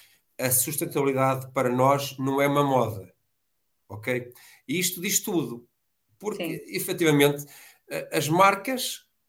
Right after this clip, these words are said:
Speaker 1: devem agir, e mais uma vez, isto é a minha opinião, ok? As marcas devem agir co-, baseadas nos seus valores, naquilo que, que as identifica,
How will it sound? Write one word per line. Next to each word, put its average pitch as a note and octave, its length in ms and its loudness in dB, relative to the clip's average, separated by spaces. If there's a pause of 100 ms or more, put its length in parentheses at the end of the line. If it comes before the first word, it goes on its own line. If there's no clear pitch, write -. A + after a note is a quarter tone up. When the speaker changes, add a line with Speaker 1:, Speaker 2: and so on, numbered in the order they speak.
Speaker 1:
devem E3+ 500 4
agir, C#3+ 500 -2 (260)
e B2+ 440 -4
mais A2 340 -2
uma A2+ 140 -2
vez, C#3+ 260 -2
isto - 160 -8
é C3 60 -4
a - 20 -2
minha B2 160 0
opinião, G#2+ 580 -4 (100)
ok? A2 380 -6 (380)
As C3 120 -4
marcas F#3 380 2
devem D3+ 380 4
agir B2+ 480 0 (540)
co-, - 100 -6
baseadas D#3+ 840 2
nos D#3+ 220 0
seus C#3 180 0
valores, B2 560 -2
naquilo C3 480 -4
que, C#3+ 360 -4
que C#3 200 -2
as A#2+ 240 0
identifica, B2+ 880 -6